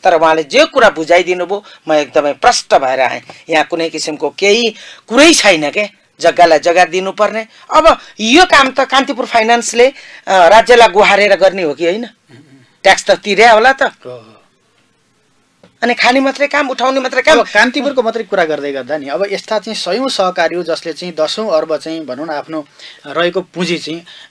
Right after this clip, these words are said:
Speaker 2: अहिले अप्ठ्यारोमा परेको र सङ्कटग्रस्त भएर आफूलाई जुनले घोषणा गरिरहेका छन्, ती समग्र सहकारीहरू, सहकारी सञ्चालकहरूलाई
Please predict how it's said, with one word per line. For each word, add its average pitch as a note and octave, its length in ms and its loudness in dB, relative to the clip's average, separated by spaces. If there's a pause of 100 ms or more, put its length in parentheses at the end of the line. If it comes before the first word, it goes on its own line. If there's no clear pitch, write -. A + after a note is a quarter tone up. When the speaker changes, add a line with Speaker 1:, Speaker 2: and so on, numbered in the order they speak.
Speaker 2:
अहिले G3+ 180 -2
अप्ठ्यारोमा F#3 440 -2
परेको D#3+ 520 -4
र D#3 80 -4
सङ्कटग्रस्त F#3+ 600 -4
भएर E3 180 -2
आफूलाई D3 300 -6
जुनले E3 200 -6
घोषणा E3 320 -4
गरिरहेका C#3+ 420 0
छन्, C#3+ 180 -16 (400)
ती C4 100 -6
समग्र B3 400 -2
सहकारीहरू, F#3 720 -2
सहकारी F3 420 -4
सञ्चालकहरूलाई E3 1600 -4